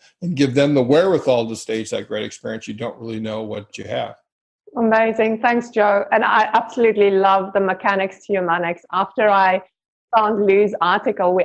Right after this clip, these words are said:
Speaker 2: actually put together a workshop for a executive team that was called mechanics to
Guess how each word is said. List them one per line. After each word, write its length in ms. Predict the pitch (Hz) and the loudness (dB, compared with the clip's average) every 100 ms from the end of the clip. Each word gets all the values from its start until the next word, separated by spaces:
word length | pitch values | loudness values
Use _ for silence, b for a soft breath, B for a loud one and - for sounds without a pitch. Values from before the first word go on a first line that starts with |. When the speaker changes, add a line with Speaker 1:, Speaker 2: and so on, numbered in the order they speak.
| 220 | -2
Speaker 2:
actually 320 | 226 - 226 | -6 -6 -6
put 260 | - 226 - | -6 -8 -6
together 500 | 220 196 190 190 - | -2 0 2 0 2
a 240 | 185 185 180 | 2 2 2
workshop 520 | 185 220 - 175 - _ - | 0 0 0 -4 -4 _ -4
for 220 | 208 202 196 | 0 0 2
a 240 | 185 175 | 0 0
executive 540 | 208 196 196 202 247 214 _ | -4 -2 0 0 -2 -4 _
team 260 | 208 190 175 | -2 0 0
that 160 | 180 | -2
was 140 | 196 - | -4 -6
called 460 | - 233 208 180 - b b _ 226 | -2 2 2 0 -8 b b _ -4
mechanics 460 | 220 226 202 202 - | -2 0 2 0 -2
to 60 | _ | _